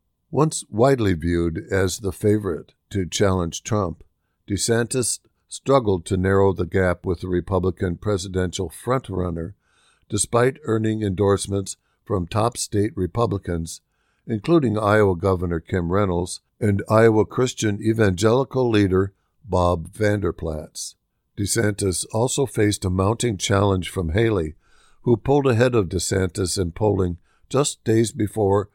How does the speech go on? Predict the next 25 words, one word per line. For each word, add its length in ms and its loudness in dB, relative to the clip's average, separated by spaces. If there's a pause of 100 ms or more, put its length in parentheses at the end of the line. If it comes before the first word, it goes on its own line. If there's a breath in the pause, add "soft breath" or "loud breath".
(120)
Monday's 460 -2
high-stakes 720 -2 (300)
Iowa 340 2
G 240 -2
O 80 0
P 220 -6
caucuses 800 -4 (600)
that 200 0
could 180 -2
help 220 2
determine 640 2 (240)
whether 300 2
either 300 -2
candidate 640 -2
has 280 -2
a 60 0
viable 480 0
spot 520 -4 (640)
at 280 0 (320)
upending 640 0
Trump's 400 -2
path 480 2 (260)
to 120 -4
the 120 0
nomination. 800 -2